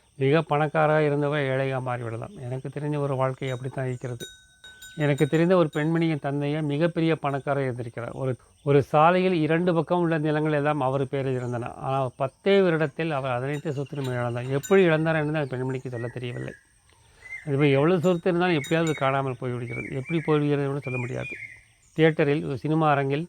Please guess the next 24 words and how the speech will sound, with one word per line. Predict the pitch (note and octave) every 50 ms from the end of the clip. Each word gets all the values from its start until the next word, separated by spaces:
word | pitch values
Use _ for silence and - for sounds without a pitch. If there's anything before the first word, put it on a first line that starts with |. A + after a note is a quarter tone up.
| - _ _ _ _ _ _ _ _ -
படம் | C#3+ C#3 D#3 D#3+ E3
முடிந்தவுடனே | D#3+ D#3+ D#3+ D#3+ D#3+ E3 E3+ D#3
எப்படி | C#3 C3 - D#3+
ஒரே | C3+ C3 C3+ D#3+ E3+
நொடியில் | E3 E3 D#3+ D#3+ D#3 D#3+ D#3+
மக்கள் | D#3 - C3+ B2+ - D#3 D3+
அனைவரும் | C#3+ C#3+ C#3+ C#3 C#3+ C#3+ C3+
வெளியேறி | B2+ C3 C3 C3+ C3 C#3 C#3+
இடம் | C#3 C3 B2 C3 B2+
காலி | A#2+ C3 A#2+ B2 B2 B2
அப்படிங்கிறதோ, | A#2+ A2 A#2+ A2+ A2+ A#2+ A2+ A2+ - -
அதேபோல் | - C3 B2 B2 A#2 B2 C3+ B2+ A#2+
பணம் | - A#2+ A#2+ B2+ C3+ C3+ C3+
ஒருவனிடத்திலிருந்து | B2+ B2 A#2+ A#2+ A#2+ A#2+ A#2+ B2 A#2+ - B2+ A#2+ A#2 B2 B2 D#3 F#3
உடனே | F3+ D3+ C3+ A#2+ B2 B2+ C3
காலியாக | A#2+ - B2 A#2+ B2 B2 B2 B2+ C#3
வாய்ப்பு | B2 A#2 A#2+ A#2+ - - B2
இருக்கிறது. | A#2 A2 - A#2 A#2+ C3 - -
அதை | _ - B2 C3
நீங்கள் | B2+ B2+ B2 B2 B2 A#2+
பார்த்திருக்கலாம். | - B2 B2 - - B2+ B2+ A#2+ - - - - _ _ _ _ _ _ _ _ _ _ _ -
எனவே | C#3 C#3 D3
மாற்றம் | C3+ C3 C3 C#3 C#3+ - E3+ E3
என்பது | D3+ C#3 C3+ B2+ C3+ D3+